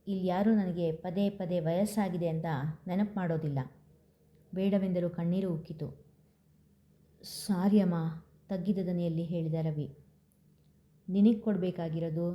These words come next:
ಸಂಧ್ಯಾಂಗ್ ಕೊಡಬೇಕಾಗಿದ್ದು ಎಲ್ಲ ಅವರಿದ್ದಾಗಲೇ ಕೊಟ್ಟಾಗಿದೆ. ಈ ದುಡ್ಡು ನನಗೆ ಸೇರಿದ್ದು. ಕೈಕಾಲಲ್ಲಿ ಶಕ್ತಿ ಇರೋಷ್ಟು ದಿನ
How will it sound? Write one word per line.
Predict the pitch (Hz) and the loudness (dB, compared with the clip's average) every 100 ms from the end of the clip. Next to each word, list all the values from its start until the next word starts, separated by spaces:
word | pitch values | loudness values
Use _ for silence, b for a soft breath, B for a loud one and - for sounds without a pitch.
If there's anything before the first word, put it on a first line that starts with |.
| 185 | -6
ಸಂಧ್ಯಾಂಗ್ | - 190 196 226 220 | -4 2 6 6 6
ಕೊಡಬೇಕಾಗಿದ್ದು | 202 170 170 170 160 156 147 165 170 - _ - _ - - | 2 -2 -2 -2 -2 -4 -4 -6 -6 -14 _ -20 _ -18 -4
ಎಲ್ಲ | 190 190 214 226 - | 0 4 4 4 0
ಅವರಿದ್ದಾಗಲೇ | 185 180 160 202 196 202 | -2 -2 0 2 2 0
ಕೊಟ್ಟಾಗಿದೆ. | 190 160 170 151 143 147 - - _ - _ _ _ _ - | 0 -4 -4 -2 -2 -4 -6 -20 _ -20 _ _ _ _ -2
ಈ | 202 170 | 0 2
ದುಡ್ಡು | 190 170 214 165 170 180 | 0 4 4 4 -2 -4
ನನಗೆ | 180 208 - | 2 2 2
ಸೇರಿದ್ದು. | 190 160 139 151 139 - - - - - _ _ _ - | -4 -2 -2 -4 -8 -14 -20 -20 -20 -20 _ _ _ -4
ಕೈಕಾಲಲ್ಲಿ | 190 190 214 214 208 196 | -4 0 4 4 4 2
ಶಕ್ತಿ | 196 - 214 | -2 -4 2
ಇರೋಷ್ಟು | 214 190 185 | 2 2 -2
ದಿನ | 185 | -2